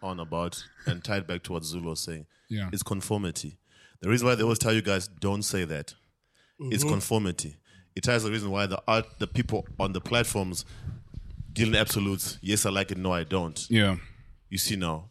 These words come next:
Speaker 1: But one thing I really do love about you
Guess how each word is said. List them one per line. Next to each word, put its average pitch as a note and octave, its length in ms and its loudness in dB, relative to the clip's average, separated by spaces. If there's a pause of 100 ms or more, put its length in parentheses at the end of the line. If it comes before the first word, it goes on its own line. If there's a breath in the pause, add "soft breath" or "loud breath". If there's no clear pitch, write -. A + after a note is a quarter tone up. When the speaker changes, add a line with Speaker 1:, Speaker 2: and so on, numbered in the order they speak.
Speaker 1:
But G#2 300 2
one G#2 220 2
thing A2+ 120 6
I G#2+ 40 6
really A#2 220 6
do A2 300 2
love G2 420 4
about F2+ 340 0 (300)
you G2 280 -8